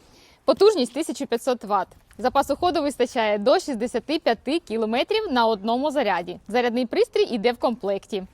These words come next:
Заряджати можна від звичайної розетки. Є три рівня потужності і кнопка заднього ходу. Bluetooth інтерфейс, зручний тримач для телефону. На табло бачимо швидкість, пробіг, заряд акумулятора,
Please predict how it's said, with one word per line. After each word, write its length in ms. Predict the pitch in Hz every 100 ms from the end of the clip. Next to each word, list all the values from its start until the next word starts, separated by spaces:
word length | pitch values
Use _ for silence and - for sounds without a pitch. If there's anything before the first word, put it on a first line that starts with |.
| - -
Заряджати 560 | 233 247 240 311 392 330
можна 300 | 262 240 226
від 160 | 233
звичайної 800 | 208 254 - 285 311 330 302 294
розетки. 600 | 269 202 202 190 - 175 - - -
Є 180 | - 302
три 240 | - 330 320
рівня 300 | 339 262 254
потужності 840 | 247 285 349 392 440 - 415 440 - - - - -
і 300 | 285 320 403 440 - _ -
кнопка 480 | - 285 294 254 349
заднього 340 | 277 233 262 339
ходу. 300 | 233 220 247 285 - - - _ - _ - - _ _ _ _ _ _ - _ _ _ _ _ _
Bluetooth 360 | 214 247 320 302
інтерфейс, 600 | 302 294 - 196 - - - -
зручний 420 | 220 262 - 269
тримач 340 | 269 247 254
для 120 | 226
телефону. 580 | 226 247 240 - 208 185 185
На 100 | 202
табло 340 | 254 240 294
бачимо 380 | 247 247 - 247
швидкість, 600 | 247 226 233 - - 185 -
пробіг, 400 | 302 247 220 190
заряд 300 | 240 262 269
акумулятора, 720 | 285 269 269 208 165 175